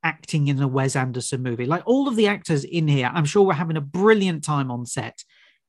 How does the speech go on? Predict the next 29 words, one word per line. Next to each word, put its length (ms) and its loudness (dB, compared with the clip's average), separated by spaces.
Watching 600 2
it 240 -4
is 140 -4
something 340 -4
completely 760 -2
different. 500 -4
I, 420 0
as 140 0
I 20 -4
said, 280 -4
I 40 0
either 260 0
love 300 -4
Wen-, 420 -4
Wes 220 -2
Anderson 360 -6
movies 340 -2
or 200 -2
I 100 -4
hate 440 -4
them. 240 2
And 240 0
for 340 -6
a 40 0
long 400 2
time 400 0
watching 320 -4
this 180 -4
movie, 360 -2